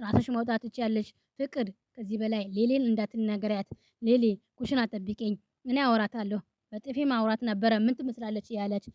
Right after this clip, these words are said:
ለምለምን የፍቅርን ትቆጣትና ትሄዳለች። «ፍቅር አሁንም ደጋግሜ የምናግርሽን ስሚ፣ የምጸጸትሽን ነገር አታድርጊ። አንቺ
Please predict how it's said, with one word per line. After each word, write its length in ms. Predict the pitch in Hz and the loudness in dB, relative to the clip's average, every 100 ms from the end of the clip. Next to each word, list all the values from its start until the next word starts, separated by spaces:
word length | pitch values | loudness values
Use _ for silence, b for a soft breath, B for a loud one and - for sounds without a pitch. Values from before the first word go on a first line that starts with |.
| _ _ 220 | _ _ -2
ለምለምን 600 | 226 254 247 240 240 233 - _ 240 | 2 4 6 6 4 2 0 _ -4
የፍቅርን 680 | 233 277 285 262 277 254 262 | 0 2 2 -2 -2 0 0
ትቆጣትና 580 | 247 240 233 233 233 240 233 | -4 -6 -6 -6 -8 -6 -4
ትሄዳለች። 540 | 247 220 220 214 202 _ _ _ _ | -4 -2 -2 -2 -4 _ _ _ _
«ፍቅር 320 | 220 226 226 233 - | -10 -6 -4 -6 -8
አሁንም 320 | 214 220 220 208 - | -4 -2 -2 -4 -8
ደጋግሜ 440 | 226 262 247 269 | -8 -6 -2 0
የምናግርሽን 640 | 247 220 214 208 202 233 214 | 2 2 0 -2 -2 -4 -4
ስሚ፣ 220 | 240 214 196 | -4 -4 -2
የምጸጸትሽን 720 | 208 233 254 262 247 262 262 | 0 2 0 -2 0 0 2
ነገር 240 | 240 254 | 2 2
አታድርጊ። 460 | 247 240 233 220 220 202 _ _ b b b b | 2 2 0 2 2 0 _ _ b b b b
አንቺ 220 | 240 277 | -4 0